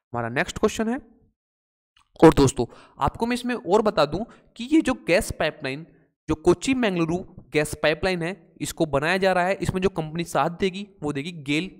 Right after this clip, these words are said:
लिमिटेड। कौन सी? गेल लिमिटेड कंपनी इस गैस पाइपलाइन को बनाने में Government of India का साथ देगी। और जो इसके सीईओ हैं वो हैं श्री मनोज जैन जी,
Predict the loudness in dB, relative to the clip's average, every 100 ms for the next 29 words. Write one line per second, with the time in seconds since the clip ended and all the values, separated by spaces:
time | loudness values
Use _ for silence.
0 | -14 -10 -10 -10 -14 -8 -6 -6 -10 -14
1 | _ _ -20 -4 0 0 0 -2 -4 -6
2 | -12 _ -10 -8 -8 -10 -12 -12 -8 -6
3 | -6 -8 _ _ _ _ 0 0 0 -4
4 | -4 -6 -4 -4 -4 -6 -8 -10 _ -6
5 | 0 0 2 -2 -4 -4 -2 -2 -4 -6
6 | _ -10 -6 -6 -6 -14 -14 -18 _ -4
7 | -4 0 -4 -4 -10 -10 -10 -10 -6 -4
8 | -4 -4 -6 -12 -18 -8 -6 -6 -8 -10
9 | -10 -12 _ -16 -10 -8 -10 -12 -20 _
10 | _ -10 -8 -8 -10 -14